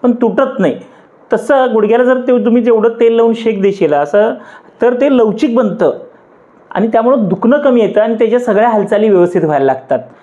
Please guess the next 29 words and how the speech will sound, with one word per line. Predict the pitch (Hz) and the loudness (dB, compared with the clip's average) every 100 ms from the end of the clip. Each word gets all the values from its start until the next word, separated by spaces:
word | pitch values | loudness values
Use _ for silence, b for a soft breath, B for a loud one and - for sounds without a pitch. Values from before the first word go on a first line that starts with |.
| B - | B -6
हे | |
असतात. | 135 - 127 - B B | -4 -4 -8 -8 B B
म्हणून | 160 220 | -2 0
आयुर्वेदामध्ये | 214 190 202 214 214 | 0 0 2 0 0
हा | 208 214 | 0 -2
सिद्धांत | 214 170 190 | -4 -2 -2
दिलेला | 190 175 151 139 131 | 0 0 0 0 0
आहे. | 131 123 170 B B B | -2 -6 -12 B B B
तर | 226 | -4
बरीच | 226 202 214 | -2 0 0
लोकं | 220 214 | -2 0
येतात | 220 220 220 | 0 2 0
आपल्याला | 208 208 208 | 0 0 0
सा-, | 208 170 | -2 -2
मला | 175 190 | -2 -2
सांगतात | 196 185 180 180 | -2 -4 -4 -4
की | 196 | -4
"सर, | 185 196 196 | -2 0 2
आम्ही | 170 180 180 | 0 -2 0
तिळ | 180 170 | 0 2
तेल | 175 | 2
लावतो, | 175 165 156 165 160 | 2 2 0 -2 -2
खोबरेल | 165 151 156 | -2 -2 -2
तेल | 165 | 0
लावतो | 160 151 156 | 0 0 -4
किंवा | 156 165 | -6 -6
मोहरीचं | 156 147 156 | -4 -4 -4
तेल | 156 | -2
लावतो." | 151 143 139 156 180 | 0 0 0 -4 -6